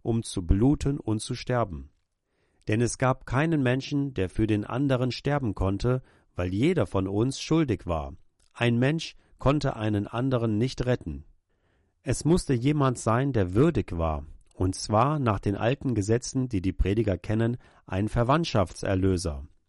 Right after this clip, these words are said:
Gott musste ein Verwandter von uns werden, und er verließ sein Zelt. Gott, der große Jehova, kam herab und wurde Fleisch in der Gestalt seines Sohnes, damit Gott zum Ausdruck gebracht würde.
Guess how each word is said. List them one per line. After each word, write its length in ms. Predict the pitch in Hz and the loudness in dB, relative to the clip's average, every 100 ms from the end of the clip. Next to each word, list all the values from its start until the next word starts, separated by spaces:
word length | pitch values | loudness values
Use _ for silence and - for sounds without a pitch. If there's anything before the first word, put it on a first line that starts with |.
| _ _ | _ _
Gott 240 | - 139 - | 2 2 4
musste 500 | 123 151 - 160 - | 4 4 2 -2 -2
ein 180 | 165 135 | -4 -2
Verwandter 500 | 135 139 175 160 95 | 0 0 0 -2 -2
von 200 | 98 98 | 0 0
uns 300 | 95 - 90 | -2 -4 -4
werden, 440 | 87 92 127 139 _ _ _ _ - | -2 -2 -4 -6 _ _ _ _ -8
und 180 | 87 | -2
er 60 | 95 | 0
verließ 400 | - 101 143 165 | 2 2 2 2
sein 180 | 143 143 | 0 0
Zelt. 540 | - 156 95 69 - - _ - - | 0 2 2 -2 -10 -20 _ -20 -2
Gott, 360 | 110 139 - - - - | 2 2 -2 -16 -16 -6
der 100 | 104 | -4
große 380 | 95 135 - 135 | 2 2 2 0
Jehova, 480 | 131 123 160 113 | 2 2 2 0
kam 340 | 85 - 139 127 | 0 -2 0 2
herab 380 | 127 143 160 - _ | 0 0 -2 -4 _
und 280 | - 80 78 | -8 -8 -2
wurde 240 | 104 135 120 | 2 2 2
Fleisch 600 | - 143 131 80 - - | -2 0 2 0 -4 -10
in 120 | 98 | -4
der 120 | 92 | -2
Gestalt 540 | 87 90 - 120 139 156 | -2 -4 -2 0 0 -2
seines 400 | 117 117 123 117 | -2 0 0 0
Sohnes, 480 | 131 139 82 67 - _ _ - | 2 2 0 -4 -14 _ _ -8
damit 340 | 92 98 - | -2 -2 0
Gott 220 | - 135 - | 2 2 0
zum 220 | - 135 | -6 -4
Ausdruck 460 | 139 139 143 - 95 | 0 0 0 0 -2
gebracht 500 | 101 90 92 - 92 | -2 0 0 0 -2
würde. 400 | 87 82 71 67 | 0 0 -4 -10